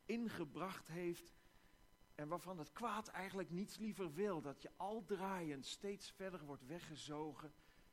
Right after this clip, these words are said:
in zelfmedelijden en in wrok- en haatgevoelens. En dan de derde opmerking van Mitch.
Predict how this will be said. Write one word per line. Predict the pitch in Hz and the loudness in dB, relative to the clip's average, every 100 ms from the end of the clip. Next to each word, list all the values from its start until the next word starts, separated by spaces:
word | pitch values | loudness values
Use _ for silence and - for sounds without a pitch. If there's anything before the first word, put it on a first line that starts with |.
| - - - - - - | -20 -20 -20 -20 -20 -14
in | - 139 | -8 -4
zelfmedelijden | 120 175 185 160 160 160 139 139 147 147 139 - | 4 4 4 2 0 2 4 4 2 2 -2 -4
en | 131 | -6
in | 127 120 | -8 -8
wrok- | 120 139 151 | -6 -6 -6
en | - 131 | -8 -8
haatgevoelens. | 139 156 - 143 127 220 226 - - - - - - - - - - - - - - - - - - - - - - - - - - - - - - - - - | -6 -6 -8 -10 -10 -12 -12 -16 -20 -20 -20 -20 -20 -20 -20 -20 -20 -20 -20 -20 -20 -20 -20 -20 -20 -20 -20 -20 -20 -20 -20 -20 -20 -20 -20 -20 -20 -20 -20 -12
En | 139 | -6
dan | 170 | -2
de | 175 | -2
derde | 156 190 190 160 | 4 4 4 0
opmerking | 156 151 127 120 135 123 | -2 -4 -4 -4 -8 -8
van | 131 131 | -8 -4
Mitch. | 135 - - | -6 -6 -10